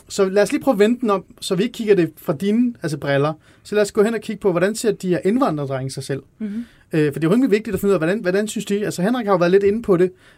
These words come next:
Speaker 1: Altså, <laughs> der, der er faktisk noget religiøst, og der er nogle tendenser og noget dannelse, som kommer fra andre steder, så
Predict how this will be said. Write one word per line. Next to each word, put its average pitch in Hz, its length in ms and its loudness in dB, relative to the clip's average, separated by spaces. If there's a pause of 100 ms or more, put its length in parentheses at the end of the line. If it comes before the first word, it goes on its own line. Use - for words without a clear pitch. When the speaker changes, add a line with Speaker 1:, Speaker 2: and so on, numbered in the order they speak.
(120)
Speaker 1:
Altså, 170 200 0
<laughs> - 120 -10
der, 226 80 0
der 190 140 -2
er 214 100 2
faktisk 196 360 -2
noget 151 420 2
religiøst, 170 560 -2
og 160 60 -6
der 156 60 -4
er 151 40 -2
nogle 147 140 -4
tendenser 185 460 -4
og 160 80 -2
noget 147 160 -2
dannelse, 180 380 -4
som 147 160 -4
kommer 170 220 -4 (300)
fra 165 140 -8
andre 214 180 -2
steder, 147 400 0
så 147 240 -2